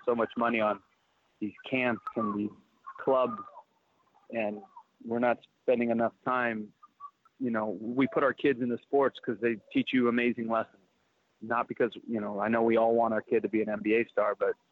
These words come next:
you know, <laughs> initially it's a great learning experience. Kids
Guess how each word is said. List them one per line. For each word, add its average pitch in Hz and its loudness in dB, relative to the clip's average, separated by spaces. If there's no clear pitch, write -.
you 98 -10
know, 92 -10
<laughs> - -4
initially 123 4
it's 113 2
a 120 2
great 113 2
learning 113 0
experience. 104 -2
Kids 110 2